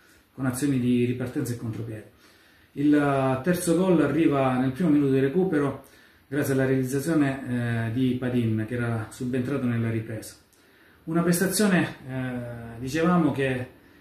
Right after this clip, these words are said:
rigenera tutto l'ambiente vigorino e la tifoseria, dopo gli ultimi pareggi che avevano, eh, gettato ombre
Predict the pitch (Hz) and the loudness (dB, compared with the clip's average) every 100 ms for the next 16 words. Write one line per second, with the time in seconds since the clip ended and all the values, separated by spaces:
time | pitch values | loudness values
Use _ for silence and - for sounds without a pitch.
0 | - 143 156 190 165 147 151 151 143 156 | -6 -2 2 4 4 4 2 0 0 2
1 | 135 127 127 147 165 139 127 123 123 120 | 2 0 2 2 4 2 2 0 -4 -4
2 | 120 113 110 127 131 135 160 160 135 131 | -2 -2 -2 -4 -4 -2 -2 -2 0 2
3 | 123 117 113 - _ - - 131 143 160 | 2 0 -4 -14 _ -20 -14 -4 0 2
4 | 117 123 127 127 123 131 127 123 123 120 | 2 0 2 2 2 2 2 2 2 2
5 | 117 113 - - 123 120 117 117 110 123 | 0 -2 -4 -8 -6 -4 -4 -4 -4 -6
6 | 127 135 135 151 143 127 120 | -4 -2 0 2 2 2 0